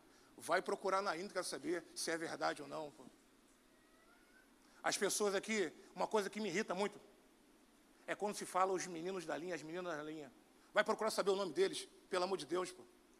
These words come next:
Eles têm nome.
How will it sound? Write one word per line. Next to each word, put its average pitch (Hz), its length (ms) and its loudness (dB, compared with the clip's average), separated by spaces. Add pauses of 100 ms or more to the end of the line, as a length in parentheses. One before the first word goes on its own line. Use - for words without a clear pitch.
(1500)
Eles 180 200 4
têm 196 140 2
nome. 175 320 2